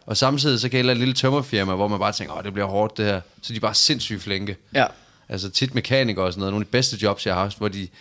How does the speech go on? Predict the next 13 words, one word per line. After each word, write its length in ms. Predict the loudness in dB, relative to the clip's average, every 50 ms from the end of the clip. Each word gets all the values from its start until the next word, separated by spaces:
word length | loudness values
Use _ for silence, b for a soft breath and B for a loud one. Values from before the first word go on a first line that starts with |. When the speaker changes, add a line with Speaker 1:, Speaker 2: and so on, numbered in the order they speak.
| b b b b b
Speaker 1:
flytter 300 | -10 -2 -2 0 0 0
stolene 460 | 0 0 2 2 4 4 4 4 4
ud 200 | 4 4 4 4
og, 340 | 4 2 2 2 2 0 0
og, 300 | -2 -4 -6 -6 -8 -12 -10 -8
og 60 | -6 -4
rykker 180 | -2 -2 -2 0
dem 80 | 0
ud 100 | 0 0
midt 240 | 2 2 0 0 -2
på 80 | -6 -6
gulvet. 480 | 0 0 2 2 2 2 0 0 -2
Og 200 | -2 -2 -4 -6